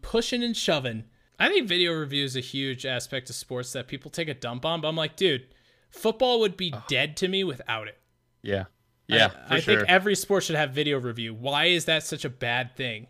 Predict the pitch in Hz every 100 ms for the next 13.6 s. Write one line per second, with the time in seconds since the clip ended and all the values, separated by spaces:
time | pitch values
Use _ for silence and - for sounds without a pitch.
0 | _ - 180 180 196 170 185 175 160 143
1 | 143 113 - _ _ _ 156 170 190 190
2 | 185 165 - 170 226 190 160 180 233 -
3 | _ _ _ - 180 185 - - 185 185
4 | - - - 147 160 208 220 175 147 143
5 | - - _ - 302 294 214 240 247 254
6 | 226 190 170 160 147 147 139 175 196 226
7 | 320 302 226 - 226 359 247 143 208 349
8 | 113 - _ - 131 156 339 349 370 359
9 | - - 403 427 - - _ _ 269 277
10 | - - _ _ - 123 - - - 208
11 | - - 254 277 302 302 277 330 320 320
12 | 294 285 - - 160 208 254 180 - 113
13 | 151 240 320 359 -